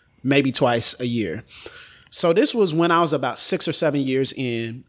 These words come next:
and they trusted me enough to be like, "Okay, you run so many systems here, you oversee so many systems, we can be gone."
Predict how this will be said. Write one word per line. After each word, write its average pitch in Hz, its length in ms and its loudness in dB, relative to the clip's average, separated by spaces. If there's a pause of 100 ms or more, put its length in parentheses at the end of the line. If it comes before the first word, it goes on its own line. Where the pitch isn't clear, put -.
and 151 140 2
they 143 80 4
trusted 196 400 2
me 151 100 4
enough 139 300 2
to 143 100 0
be 135 120 0
like, 120 280 -2
"Okay, 170 180 0
you 170 140 0
run 196 180 4
so 170 140 4
many 131 160 2
systems 135 500 0
here, 127 200 -2
you 139 160 0
oversee 135 240 0
so 127 120 0
many 117 140 -6
systems, 120 560 0 (460)
we 202 160 4
can 202 120 6
be 139 120 2
gone." 123 540 -6